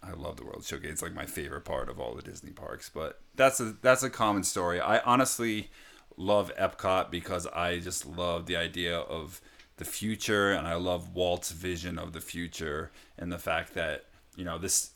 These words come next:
it ended up being something different than what he wanted it to be. I'm sure everybody listening to this knows. He originally, it was gonna be called the Experimental Prototype Community of Tomorrow, and it was gonna be a living community that was kind of this utopian,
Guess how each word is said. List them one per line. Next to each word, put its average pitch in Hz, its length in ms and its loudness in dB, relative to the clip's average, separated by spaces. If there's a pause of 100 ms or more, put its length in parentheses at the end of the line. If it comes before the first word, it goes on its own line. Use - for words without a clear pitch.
(120)
it 104 140 4
ended 110 260 2
up 95 140 4
being 95 240 2
something 85 600 -2
different 87 400 -4
than 82 160 -8
what 78 200 -6
he 90 180 -10
wanted 87 380 -6
it 73 140 -6
to 78 100 -10
be. 76 360 -8 (280)
I'm 87 120 -8
sure 82 280 -6
everybody 65 320 -8
listening 71 340 -6
to 92 80 -8
this - 260 -6
knows. 120 460 6 (420)
He 90 480 -4 (260)
originally, 82 440 -6
it 67 60 -6
was 82 120 -8
gonna - 140 -10
be - 80 -12
called 69 280 -6
the 67 60 -8
Experimental 87 720 -4
Prototype 87 580 6
Community 85 500 -4
of 78 120 -4
Tomorrow, 80 580 -2
and 69 80 -8
it 58 40 -10
was - 100 -8
gonna 76 160 -10
be 64 120 -8
a 57 80 -6
living 87 300 -6
community 78 560 -6
that 60 220 -4
was 64 160 -6
kind 82 200 -4
of 69 80 -8
this - 180 -6
utopian, 82 880 0